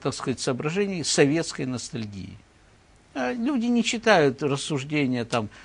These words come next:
Дугина или, там, Вернадского, или, там, Гумилёва, так сказать, и даже патриарха Гундяева.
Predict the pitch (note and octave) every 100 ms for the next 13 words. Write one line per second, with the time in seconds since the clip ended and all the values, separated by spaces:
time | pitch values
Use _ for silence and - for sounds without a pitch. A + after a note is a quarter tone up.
0 | - B2 A#2+ G#3+ E3 E3+ C#3 B2+ A2+ A2
1 | - - B2 C3 A#2+ A#2 G#2+ G#2 A2+ G#2+
2 | B2 C#3+ F#3 E3 - C#3+ A#2+ A2+ A2 A#2+
3 | A2+ G#2+ A2+ A2 A#2 B2 A2+ A#2 A#2+ B2
4 | A#2 C#3+ C3+ C3 - - - _ A3 D#3
5 | C3+ B2+ C3+ G3 F#3 C3 A2 A2+ G#2 -
6 | G#2+ G2 - A#2+ A#2 D#3 C3 B2+ A2+ A2
7 | G#2+ A#2 B2 B2+ G2+ G#2 G#2+ G2+ G2 F2